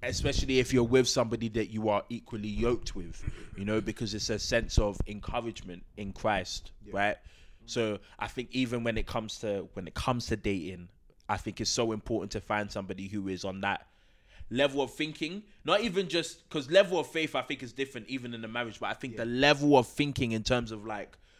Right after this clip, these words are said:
Speaker 1: where I want to go in Christ and, and following his word and
Speaker 2: Yeah.
Speaker 1: let,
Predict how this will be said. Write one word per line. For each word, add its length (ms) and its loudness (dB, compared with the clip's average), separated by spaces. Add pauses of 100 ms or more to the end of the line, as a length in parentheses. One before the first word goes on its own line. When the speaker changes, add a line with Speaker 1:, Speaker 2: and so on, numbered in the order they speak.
(240)
Speaker 1:
where 280 8
I 60 12
want 380 4
to 100 0
go 240 4
in 140 -4
Christ 420 -4
and, 320 -8 (240)
and 160 -6
following 600 4
his 260 0
word 400 0
and 160 -2
Speaker 2:
Yeah. 60 -10 (140)
Speaker 1:
let, 260 0